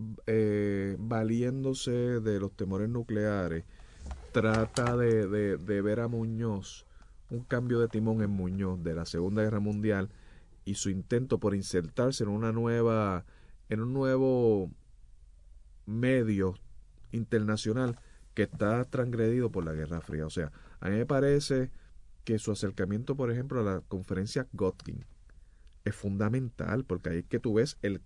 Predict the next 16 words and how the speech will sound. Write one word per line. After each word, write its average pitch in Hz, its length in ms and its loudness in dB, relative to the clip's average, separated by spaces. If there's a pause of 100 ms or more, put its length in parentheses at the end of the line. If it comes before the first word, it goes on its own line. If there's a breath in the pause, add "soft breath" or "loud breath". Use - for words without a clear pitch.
cambio 135 340 2
de 117 100 4
Muñoz 113 540 0 (380 soft breath)
de 95 160 2
su 90 480 2
mode 127 360 6 (100)
de 135 140 4
Segunda 151 280 6
Guerra 147 200 6
Mundial 160 400 4
a 98 60 -2
un 104 120 0
mode 127 260 4
de 98 60 4
Guerra 101 240 0
Fría. 87 300 -4